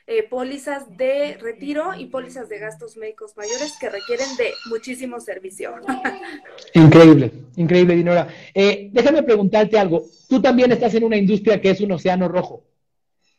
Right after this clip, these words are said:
Speaker 2: un océano rojísimo. Es decir, aquí hay
Speaker 1: Totalmente.
Speaker 2: muchísimos competidores y levantas una piedra y salen agentes de seguros.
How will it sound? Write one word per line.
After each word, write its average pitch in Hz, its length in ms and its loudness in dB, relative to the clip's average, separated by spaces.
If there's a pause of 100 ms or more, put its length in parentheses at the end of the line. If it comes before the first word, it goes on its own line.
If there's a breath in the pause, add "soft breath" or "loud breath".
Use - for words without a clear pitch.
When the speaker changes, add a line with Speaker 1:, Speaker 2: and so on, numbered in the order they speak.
(120)
Speaker 2:
un 190 160 0
océano 220 400 2
rojísimo. 180 760 -4
Es 175 80 -2
decir, 208 300 0
aquí 233 180 -8
hay 277 360 2
Speaker 1:
Totalmente. 233 160 2
Speaker 2:
muchísimos 254 580 0
competidores 214 720 0 (340 soft breath)
y 190 80 -2
levantas 220 500 0
una 226 240 0
piedra 240 560 2
y 185 100 -2
salen 208 340 0
agentes 190 380 -2
de 175 60 -2
seguros. 165 520 -2